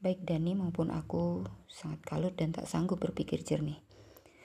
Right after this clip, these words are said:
Kami sama-sama menolak kenyataan itu, kami tak sudi membicarakan masalah kanker tentang alternatif-alternatif pengobatan. Juga tentang kematian. Betapa aku merindukan kehidupanku yang normal dan melarikan diri.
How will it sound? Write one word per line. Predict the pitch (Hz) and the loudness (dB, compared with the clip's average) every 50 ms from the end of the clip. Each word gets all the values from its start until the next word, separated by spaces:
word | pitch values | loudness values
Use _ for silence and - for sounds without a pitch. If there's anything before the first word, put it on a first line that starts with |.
| - - _ | -20 -20 _
Kami | - 214 220 233 | -4 -2 -2 0
sama-sama | - 226 214 220 214 208 202 202 202 | 2 2 0 2 2 2 2 4 4
menolak | 202 196 190 190 190 190 190 196 | 4 4 4 4 2 2 2 2
kenyataan | 196 190 190 185 190 - - - | 2 2 2 0 0 0 0 0
itu, | 180 170 175 - - 196 208 226 233 - | 0 -2 -2 0 0 0 0 0 -2 -4
kami | - - 170 165 165 170 | -4 -2 0 0 0 0
tak | - - - | -2 -4 -2
sudi | - 180 165 160 175 | -2 -2 0 0 2
membicarakan | 175 170 170 165 165 - - 160 160 165 - 160 156 | 2 2 2 0 0 -2 -2 -2 -2 -2 -2 0 0
masalah | 160 156 - 165 165 160 | 0 0 2 0 0 0
kanker | 160 - 170 165 165 165 - 208 202 208 | 0 0 0 0 0 2 0 0 0 2
tentang | - 202 208 208 208 214 - 180 | 0 0 0 2 2 0 0 2
alternatif-alternatif | 180 170 170 170 170 165 160 - - - - - - - 165 - 170 170 147 - - - 156 - - - - | 0 0 0 0 0 0 -2 -2 -8 -8 -2 -2 -2 -2 -2 -4 -2 -4 -4 -4 -4 -6 -6 -6 -10 -14 -8
pengobatan. | - 170 151 151 156 151 147 - - - 160 151 - _ _ _ _ - - - - - - - - - - - - - _ _ _ | -4 -2 0 2 0 0 0 0 -2 -4 -4 -6 -8 _ _ _ _ -20 -20 -20 -20 -20 -20 -20 -20 -20 -20 -20 -20 -20 _ _ _
Juga | - 175 - 190 220 247 | -8 0 2 2 2 4
tentang | 254 262 240 247 202 185 - | 2 2 2 2 0 0 2
kematian. | 175 165 151 156 - - 156 151 156 160 - - _ _ _ - - - - - - - - - | 2 2 2 2 0 0 0 0 0 -4 -6 -10 _ _ _ -20 -20 -20 -20 -20 -20 -20 -16 0
Betapa | - 185 - 214 214 220 220 220 | 2 4 6 6 6 6 4 2
aku | 220 | 4
merindukan | 247 247 240 240 226 226 220 214 - 208 214 220 | 4 4 4 6 4 4 2 4 2 2 2 2
kehidupanku | 214 214 196 190 175 - 170 165 170 170 165 | 2 2 2 2 2 2 2 2 2 2 2
yang | 165 160 160 | 2 2 2
normal | 160 160 160 165 165 165 170 175 170 160 | 2 0 0 2 2 2 2 2 2 2
dan | 151 151 156 | 2 2 0
melarikan | 156 151 147 - 151 - 160 156 | 0 0 0 -2 -2 -2 0 0
diri. | 147 156 156 151 - 151 156 | 0 0 -2 -2 -2 -4 -4